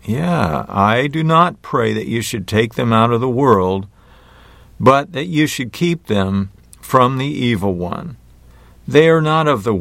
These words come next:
world, just as I am not of the world. Sanctify them by your truth. Your word is truth." Unquote.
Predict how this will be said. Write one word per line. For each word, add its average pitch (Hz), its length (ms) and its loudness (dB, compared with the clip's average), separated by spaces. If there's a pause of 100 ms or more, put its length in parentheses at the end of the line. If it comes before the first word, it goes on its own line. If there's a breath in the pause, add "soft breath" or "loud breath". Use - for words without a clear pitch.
world, 92 320 0
just 117 360 -4
as 117 160 -2
I 120 180 2
am 107 160 0
not 90 220 -2
of 82 120 -10
the 95 220 -2
world. 90 320 -6 (400)
Sanctify 131 880 2
them 85 300 -4
by 90 160 -4
your 90 200 -2
truth. - 640 -4 (200)
Your 117 500 4
word 104 760 2
is 101 640 -2 (240)
truth." - 600 -2 (500)
Unquote. 101 680 2